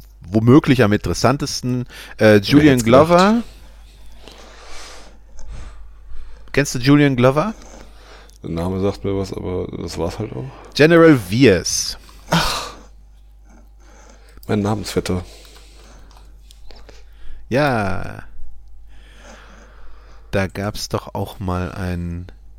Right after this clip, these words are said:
Speaker 1: äh, einen Blumig Special Comic. <laughs>
Speaker 2: Oh, ich glaube, es gibt zu so ziemlich allem einen Blumig Special Comic.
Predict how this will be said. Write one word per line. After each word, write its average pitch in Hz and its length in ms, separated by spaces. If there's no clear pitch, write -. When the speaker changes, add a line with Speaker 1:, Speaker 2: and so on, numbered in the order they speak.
Speaker 1:
äh, 87 460
einen 87 300
Blumig 95 300
Special - 340
Comic. - 440
<laughs> 370 920
Speaker 2:
Oh, 69 80
ich - 140
glaube, 90 180
es 90 60
gibt 95 160
zu - 100
so - 140
ziemlich - 400
allem 90 280
einen 82 200
Blumig 85 280
Special - 320
Comic. 90 300